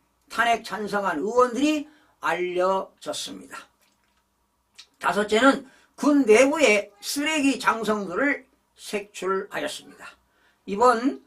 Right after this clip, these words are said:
계엄령을 했는데 대통령의 통수권자의 명령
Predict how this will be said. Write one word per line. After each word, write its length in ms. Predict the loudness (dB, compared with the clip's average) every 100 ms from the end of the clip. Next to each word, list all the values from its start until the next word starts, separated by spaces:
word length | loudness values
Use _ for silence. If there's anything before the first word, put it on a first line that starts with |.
| _ _
계엄령을 760 | 4 6 6 4 4 2 2
했는데 720 | 0 0 -6 2 2 2 -2 _ _ -2
대통령의 760 | 2 2 0 -6 -6 -6 -6
통수권자의 920 | -2 -2 -2 -2 -4 -4 -2 -2 0 0
명령 580 | 2 4 6 4 2